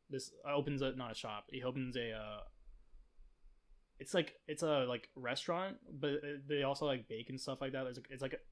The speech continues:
a bunch of different shit that they do, and, like, I was like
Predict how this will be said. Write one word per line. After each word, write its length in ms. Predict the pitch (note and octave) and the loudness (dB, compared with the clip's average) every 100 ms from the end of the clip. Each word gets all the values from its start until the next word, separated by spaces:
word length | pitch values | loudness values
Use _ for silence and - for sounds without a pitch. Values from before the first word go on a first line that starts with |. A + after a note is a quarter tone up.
| - | -6
a 60 | D3 | -4
bunch 320 | C3 B2 B2+ | 0 -2 0
of 80 | C3+ | 0
different 260 | C3 C3+ B2 | 0 0 -2
shit 180 | C3+ | -2
that 120 | C3+ C3+ | -2 -2
they 100 | C3 | 0
do, 240 | C#3 C#3 - - - - _ - - | 0 -2 -8 -18 -20 -20 _ -20 0
and, 140 | C#3 | 2
like, 260 | C3 A#2+ - - - - - - - - - | 4 2 -2 -10 -18 -18 -16 -18 -18 -18 2
I 100 | C3+ | 4
was 120 | D3 | 6
like 180 | D3+ C3 | 4 2